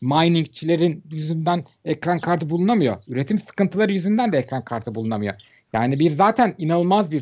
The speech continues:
talep var ama arz az. İşte bak bu mesela bu kadar, e, ciddi şekilde işte bilgisayar üretimine, mesela cep telefonu, işte Apple'dan haberler vardı geçen, iPhone on üç işte adı neyse olacaksa artık,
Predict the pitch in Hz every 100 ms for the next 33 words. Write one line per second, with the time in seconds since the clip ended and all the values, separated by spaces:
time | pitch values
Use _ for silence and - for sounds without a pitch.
0 | - - 120 - - 285 220 - 202 180
1 | 127 147 - _ _ _ _ _ _ _
2 | - - 190 196 190 202 214 208 196 190
3 | _ _ - 180 226 208 196 - _ -
4 | 175 180 175 165 _ - - 208 214 185
5 | 180 180 - 220 151 160 143 214 185 151
6 | 120 107 110 135 123 160 - 196 180 127
7 | 104 _ _ _ - 151 151 - - 147
8 | 160 165 165 165 175 180 180 170 139 131
9 | 131 131 120 - 139 143 165 170 165 147
10 | 120 - - - 110 113 123 127 131 113
11 | 107 104 - 107 104 180